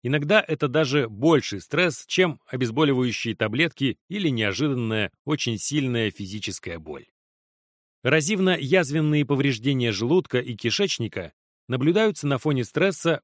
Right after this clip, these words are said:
у двух из трех человек. Часто на фоне стресса пропадает чувствительность,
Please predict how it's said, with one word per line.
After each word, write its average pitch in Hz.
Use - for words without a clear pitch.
у 151
двух 110
из 165
трех 92
человек. 113
Часто 127
на 110
фоне 110
стресса 120
пропадает 165
чувствительность, 117